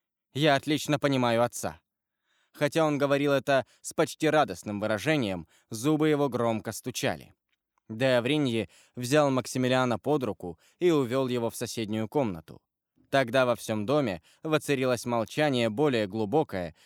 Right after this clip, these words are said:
чем молчание смерти. Наконец, через четверть часа послышались нетвердые шаги, и Вильфор появился на пороге гостиной, где находились де Авриньи и Моррель.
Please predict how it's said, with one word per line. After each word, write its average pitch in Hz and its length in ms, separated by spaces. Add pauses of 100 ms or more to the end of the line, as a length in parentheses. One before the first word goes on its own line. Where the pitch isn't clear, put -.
(120)
чем 196 200
молчание 110 840 (180)
смерти. 120 680 (440)
Наконец, 127 680 (260)
через 139 300
четверть 117 440
часа 135 360
послышались 123 680
нетвердые 117 480
шаги, 107 480 (340)
и 180 120
Вильфор 143 400
появился 123 520
на 113 100
пороге 113 360
гостиной, 101 720 (240)
где 147 200
находились 123 680 (220)
де 123 220
Авриньи 117 600 (260)
и 139 120
Моррель. 123 500